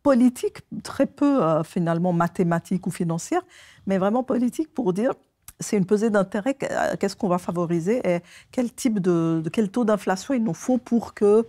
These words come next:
et cetera. Donc, c'est vrai qu'on sait très bien que les statistiques, on peut les faire varier énormément suivant la méthode qu'on utilise et que là, on a clairement, euh, eu intérêt, et on a toujours intérêt en tant qu'État, à ne pas prendre le chiffre le moins, le moins flatteur. Pour ça,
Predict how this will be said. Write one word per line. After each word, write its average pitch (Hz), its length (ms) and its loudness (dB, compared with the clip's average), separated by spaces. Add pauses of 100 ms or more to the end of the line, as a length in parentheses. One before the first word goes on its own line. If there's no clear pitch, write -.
(320)
et - 80 -12
cetera. 185 340 -2
Donc, 190 200 -2 (380)
c'est - 140 2
vrai 233 180 2
qu'on 180 360 0
sait 185 160 -2
très 190 160 -6
bien 214 140 2
que - 100 -6
les 190 80 0
statistiques, 180 520 -6
on 185 100 -2
peut 190 220 2
les 165 340 0
faire 160 280 -4
varier 165 420 0
énormément 180 580 2
suivant 165 280 -6
la 151 80 -2
méthode 151 320 -6
qu'on 156 200 -6
utilise 170 580 -4 (440)
et 185 60 2
que 185 100 -2
là, 175 320 2
on 175 120 0
a 160 80 0
clairement, 185 420 0
euh, 170 300 -2
eu 185 180 0
intérêt, 170 600 -2
et 202 60 -4
on 151 120 -4
a 147 120 -4
toujours 180 320 -2
intérêt 165 240 -6
en 156 60 -6
tant 160 120 -6
qu'État, - 380 -2 (400)
à 185 100 2
ne 175 100 0
pas 208 200 0
prendre 214 420 -2
le 165 120 0
chiffre - 360 -6
le 175 100 0
moins, 180 520 0
le 160 100 -2
moins 175 160 0
flatteur. 175 320 -4
Pour - 220 -6
ça, 339 180 2